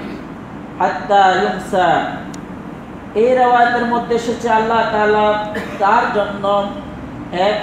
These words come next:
হাজার ফেরেশতা নির্ধারণ করে দেন, যারা ইউমসা, সূর্য ডুবে যাওয়া, অন্ধকারাচ্ছন্ন হওয়া, মাগরিব হওয়া পর্যন্ত এই লোকটির জন্য ক্ষমা প্রার্থনা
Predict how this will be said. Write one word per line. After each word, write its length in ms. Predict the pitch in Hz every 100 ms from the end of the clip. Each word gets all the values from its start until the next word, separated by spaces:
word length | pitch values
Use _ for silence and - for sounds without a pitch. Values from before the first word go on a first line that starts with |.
| 196
হাজার 340 | 208 214 220 214
ফেরেশতা 420 | 208 208 - 208 202
নির্ধারণ 540 | 190 185 196 196 190 185 180
করে 240 | 180 175
দেন, 360 | 180 190 214 233 - - - - - - -
যারা 500 | 180 196 202 202 202 202 - - - - - - - -
ইউমসা, 720 | 208 240 233 - 220 196 160 - - - - -
সূর্য 400 | 214 202 240 226
ডুবে 240 | 214 208
যাওয়া, 440 | 196 196 202 214 240 - - - - -
অন্ধকারাচ্ছন্ন 1120 | 180 214 220 247 240 214 208 - 226 208 208
হওয়া, 500 | 190 190 190 196 196 202 - - 170
মাগরিব 500 | 196 - 220 269 220
হওয়া 200 | 214 214
পর্যন্ত 580 | 214 208 208 202 196 208
এই 100 | 196
লোকটির 460 | 190 190 - 190 180
জন্য 300 | 185 185 180
ক্ষমা 240 | 170 170 175
প্রার্থনা 520 | 165 156 - 160